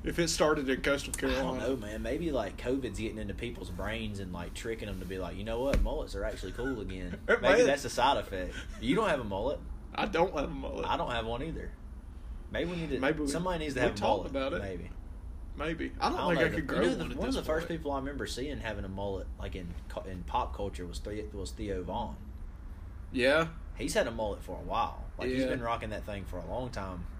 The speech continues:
Speaker 2: way before I saw it everywhere.
Speaker 1: Yeah.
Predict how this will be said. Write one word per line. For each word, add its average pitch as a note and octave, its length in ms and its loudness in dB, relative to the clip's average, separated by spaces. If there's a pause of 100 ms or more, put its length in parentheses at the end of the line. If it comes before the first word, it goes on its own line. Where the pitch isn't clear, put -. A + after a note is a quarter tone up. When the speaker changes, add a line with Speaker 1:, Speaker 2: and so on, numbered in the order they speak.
(160)
Speaker 2:
way C3 180 4
before A#2+ 500 0
I F#2 120 0
saw A2 320 2
it F#2 140 -2
everywhere. F2 640 -4
Speaker 1:
Yeah. - 240 -2